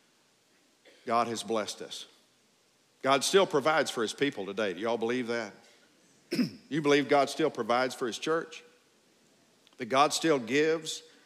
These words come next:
God still sustains his people who remain faithful to him? I hold in my hand right here a check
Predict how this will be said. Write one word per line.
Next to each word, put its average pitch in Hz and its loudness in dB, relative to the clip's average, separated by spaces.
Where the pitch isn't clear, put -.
God 135 4
still 151 2
sustains 147 0
his 123 0
people - -6
who 165 2
remain 131 0
faithful 139 -4
to 113 -12
him? 131 -6
I 107 -10
hold 143 2
in 131 0
my 123 2
hand 113 -4
right 127 -2
here 120 -4
a 90 -14
check 131 -2